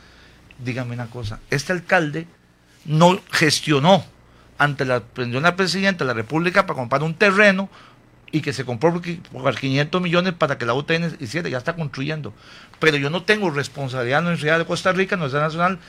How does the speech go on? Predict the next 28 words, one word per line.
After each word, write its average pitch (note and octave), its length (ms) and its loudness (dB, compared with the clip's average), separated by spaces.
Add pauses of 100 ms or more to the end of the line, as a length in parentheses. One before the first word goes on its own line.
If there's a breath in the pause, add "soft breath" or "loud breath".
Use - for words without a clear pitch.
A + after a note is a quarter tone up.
(180 loud breath)
que D3 140 0
tiene, G3 320 2
que D3+ 100 -4
son F#3+ 220 2
autónomas, C4 1000 6
que - 160 -6
no D3 120 -8
tienen, G#3 380 -4
no E3 140 -2
tienen G#3+ 240 -4
injerencia G#3 300 4
acá G#3+ 100 2
en G#3+ 80 2
el A#3 140 -4
presidente, E3+ 380 -2
el, C3+ 200 -4 (460 loud breath)
el, C#3 240 0 (120)
el C#3 120 -2
Poder D#3 200 4
Ejecutivo, G#3 520 4 (280 soft breath)
y D3 80 -4
que C#3 120 0
no D3+ 120 -2
quieren F#3 200 0
venirse D#3 260 -2
a D#3+ 140 -2
San A#2 180 -6
Carlos. F3 380 0